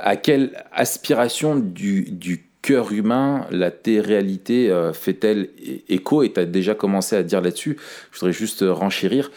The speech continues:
C'est sur, euh, justement cette, euh, euh, cet, euh, égocentrisme, euh, ce, cette, euh, l'importance, le, ce désir d'être, euh, d'être, euh, d'être connu, euh,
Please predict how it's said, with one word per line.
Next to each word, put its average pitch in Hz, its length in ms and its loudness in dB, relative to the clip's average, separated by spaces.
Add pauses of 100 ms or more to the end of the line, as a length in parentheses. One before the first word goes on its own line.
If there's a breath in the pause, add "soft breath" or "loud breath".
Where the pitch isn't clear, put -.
(340 loud breath)
C'est - 160 -6
sur, - 400 -2
euh, - 180 -4
justement 110 520 -2
cette, - 400 -6
euh, 80 220 -2 (600 loud breath)
euh, 69 220 -6
cet, - 420 -6
euh, 85 200 -2 (100)
égocentrisme, 107 1400 0 (280)
euh, 80 540 -4
ce, - 320 -6
cette, - 520 -6
euh, 80 200 -4 (320 loud breath)
l'importance, 110 800 -2
le, 85 140 -4
ce - 180 -6
désir 104 640 -2 (460 loud breath)
d'être, 87 440 -4
euh, 80 360 -2
d'être, 85 500 -6
euh, 76 320 -8
d'être 80 340 -6
connu, - 640 0 (500 loud breath)
euh, 78 420 0